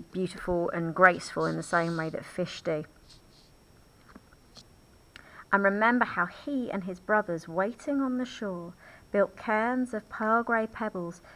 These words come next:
to see whose withstood longest the turbulent inrush of breakers, bringing their father's boat safe,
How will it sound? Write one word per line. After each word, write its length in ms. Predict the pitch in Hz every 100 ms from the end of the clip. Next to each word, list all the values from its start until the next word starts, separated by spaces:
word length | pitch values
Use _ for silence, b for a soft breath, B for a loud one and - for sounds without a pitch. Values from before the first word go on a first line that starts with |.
| B -
to 80 |
see 260 | - 202 196 -
whose 360 | 226 262 262
withstood 460 | 214 - - 190 185
longest 500 | 190 196 185 - -
the 80 | -
turbulent 680 | - 190 202 202 208 196 -
inrush 400 | 190 185 180 190
of 140 | -
breakers, 560 | 220 226 220 - - - B B B B
bringing 300 | 185 175 170
their 120 | 175
father's 540 | - - 247 247 185
boat 340 | - - 165 -
safe, 580 | - - 196 147 -